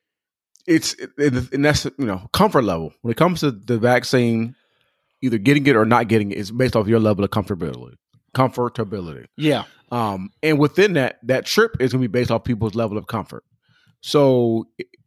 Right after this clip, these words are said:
Speaker 1: I may, you know, I'm the type of person that I want to, if I go on a trip, I want everybody to be vaccinated.
Speaker 2: Mm-hmm.
Speaker 1: So we can, like, live. You know what I'm saying? Not have to worry about anybody potentially getting sick, anybody picking something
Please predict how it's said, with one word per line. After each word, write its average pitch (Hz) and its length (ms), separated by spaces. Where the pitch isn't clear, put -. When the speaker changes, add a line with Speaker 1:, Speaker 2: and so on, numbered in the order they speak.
Speaker 1:
I 147 180
may, 151 220
you 135 260
know, 110 100
I'm 120 220
the 131 40
type 127 160
of 107 40
person 123 300
that 117 180
I 120 240
want 131 320
to, 120 220
if 101 80
I 120 100
go 127 120
on 127 100
a 113 40
trip, 110 280
I 107 60
want 123 180
everybody 113 260
to 107 80
be 98 40
vaccinated. 71 500
Speaker 2:
Mm-hmm. 135 340
Speaker 1:
So 156 120
we 147 120
can, 143 160
like, 110 320
live. 101 520
You 143 80
know 143 60
what 131 40
I'm 123 60
saying? 139 140
Not 127 120
have 127 140
to 123 80
worry 127 220
about 117 200
anybody 120 280
potentially 113 320
getting 87 220
sick, 175 400
anybody 110 180
picking 101 200
something 87 240